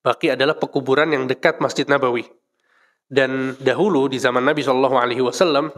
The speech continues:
antara Masjid Nabawi dengan Baqi' itu banyak rumah-rumah. Ya, karena kota Madinah di zaman Nabi Shallallahu Alaihi Wasallam adalah Masjid Nabawi zaman sekarang.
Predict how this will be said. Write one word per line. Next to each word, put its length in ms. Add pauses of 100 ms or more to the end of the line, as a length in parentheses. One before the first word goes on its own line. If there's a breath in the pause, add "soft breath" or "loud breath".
antara 380
Masjid 240
Nabawi 320
dengan 240
Baqi' 320
itu 160
banyak 240 (240)
rumah-rumah. 560 (720)
Ya, 80
karena 240
kota 320
Madinah 800
di 160
zaman 320
Nabi 160
Shallallahu 240
Alaihi 80
Wasallam 220 (100)
adalah 360 (1040 soft breath)
Masjid 340
Nabawi 320
zaman 240
sekarang. 320